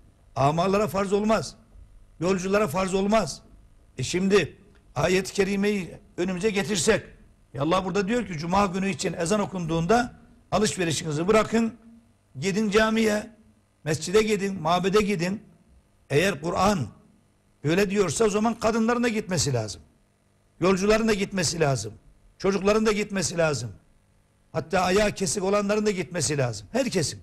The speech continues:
herkes mümin. Ama Peygamberimiz Aleyhisselatü Vesselam kimlerin üzerine Cuma'nın farz olmadığını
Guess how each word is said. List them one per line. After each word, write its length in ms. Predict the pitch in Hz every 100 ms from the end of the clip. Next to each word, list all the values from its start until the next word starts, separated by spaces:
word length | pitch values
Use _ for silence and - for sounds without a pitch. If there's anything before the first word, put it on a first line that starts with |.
| -
herkes 360 | 233 214 214 190
mümin. 380 | 220 185 110 - - _ _ _ _ _ -
Ama 440 | 127 170 214 - - - _
Peygamberimiz 560 | - 151 156 156 165 190
Aleyhisselatü 460 | 175 156 160 151 151
Vesselam 460 | 139 147 156 202
kimlerin 600 | - 208 202 175 156 135 98 - _ -
üzerine 380 | 170 185 170 151
Cuma'nın 480 | 175 180 175 160 127
farz 380 | - 165 165 -
olmadığını 760 | 226 240 180 139 135 151 240